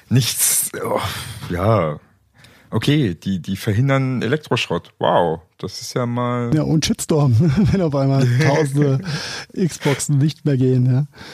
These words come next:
Speaker 2: Das könnte, könnte
Speaker 1: Der
Speaker 2: natürlich ein,
Speaker 1: Shitstorm
Speaker 2: ein
Speaker 1: war ja
Speaker 2: kleinen
Speaker 1: schon im
Speaker 2: Streusand, nee, ja, das ist Streisand-Effekt haben, ne?
Speaker 1: Ja, ja, ja, ja.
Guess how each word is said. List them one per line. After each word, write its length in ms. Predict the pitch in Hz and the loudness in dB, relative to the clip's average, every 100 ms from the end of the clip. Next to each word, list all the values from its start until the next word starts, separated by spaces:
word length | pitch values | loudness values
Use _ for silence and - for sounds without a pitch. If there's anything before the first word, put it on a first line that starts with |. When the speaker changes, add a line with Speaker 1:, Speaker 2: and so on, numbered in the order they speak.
| - - - | -20 -20 -16
Speaker 2:
Das 220 | - 120 - | -12 -10 -6
könnte, 280 | 139 147 | -2 0
könnte 180 | 139 - | 0 0
Speaker 1:
Der 100 | 160 | 0
Speaker 2:
natürlich 320 | - 165 160 | 2 2 4
ein, 200 | 143 143 | 4 4
Speaker 1:
Shitstorm 280 | 143 117 175 | 2 2 2
Speaker 2:
ein 100 | 165 | 2
Speaker 1:
war 60 | 147 | 2
ja 20 | 147 | 4
Speaker 2:
kleinen 100 | 151 | 4
Speaker 1:
schon 300 | 156 - 87 | 2 0 -4
im 80 | 95 | -4
Speaker 2:
Streusand, 680 | 151 156 190 156 147 131 147 | 0 2 2 2 2 0 0
nee, 240 | 131 127 | 2 2
ja, 300 | 131 196 220 | 0 -2 -4
das 160 | 185 - | -4 -6
ist 180 | 135 - | -10 -6
Streisand-Effekt 720 | 156 170 135 113 117 127 - | -2 0 0 0 0 -4 -2
haben, 220 | 131 127 | 0 4
ne? 100 | 135 160 _ _ _ _ | 2 0 _ _ _ _
Speaker 1:
Ja, 240 | - 151 170 _ | -4 -2 -2 _
ja, 220 | 185 180 170 | -8 -6 -6
ja, 100 | 165 | -6
ja. 80 | 175 | -8